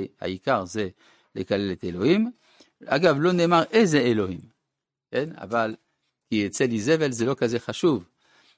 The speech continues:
אבל אצל העם ברור שמדובר בשם השם. ויסקלוהו באבנים וימות,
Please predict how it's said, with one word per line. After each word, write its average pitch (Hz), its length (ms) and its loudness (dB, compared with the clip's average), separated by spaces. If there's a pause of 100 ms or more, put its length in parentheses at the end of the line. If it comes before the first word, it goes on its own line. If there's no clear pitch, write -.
(160)
אבל 95 260 -2
אצל 117 240 2
העם 156 200 4
ברור 123 320 2
שמדובר 107 540 -2
בשם 101 360 -6
השם. 185 320 -2 (1040)
ויסקלוהו 120 640 2
באבנים 107 560 0
וימות, 90 760 -6